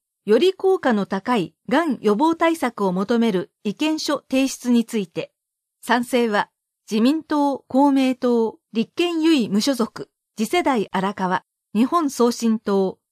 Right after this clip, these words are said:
自由民主の会、荒川元気クラブ、維新、子育ての会。反対は共産党。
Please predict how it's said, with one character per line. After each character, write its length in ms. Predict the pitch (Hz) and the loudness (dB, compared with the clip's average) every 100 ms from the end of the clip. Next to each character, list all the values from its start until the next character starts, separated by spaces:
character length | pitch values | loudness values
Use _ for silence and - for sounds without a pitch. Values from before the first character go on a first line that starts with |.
| _ | _
自 140 | 202 302 | -2 2
由 140 | 339 | 2
民 260 | 226 277 277 | 2 2 0
主 120 | 220 | -2
の 140 | 180 | -4
会、 300 | 160 196 160 _ _ _ | -4 -8 -8 _ _ _
荒 240 | 196 302 | -2 0
川 280 | 311 302 294 | 0 2 2
元 200 | 233 277 | 2 0
気 160 | 277 254 | -2 -4
ク 140 | 262 | 0
ラ 160 | 226 180 | 0 -2
ブ、 160 | 151 _ _ _ - | -8 _ _ _ -4
維 60 | |
新、 320 | 330 311 240 196 | -2 0 -2 -2
子 100 | 196 | -4
育 300 | 294 262 233 | -2 0 0
て 120 | 190 | -4
の 140 | 165 | -4
会。 300 | 165 175 - _ _ _ _ _ _ _ | -6 -10 -10 _ _ _ _ _ _ _
反 200 | - 277 | -4 -4
対 260 | 285 262 254 | -2 -2 0
は 200 | 240 - _ - | -2 -4 _ -2
共 180 | 254 | 0
産 280 | 262 254 233 | 2 0 -2
党。 500 | - 220 214 196 - | -2 0 0 -2 -8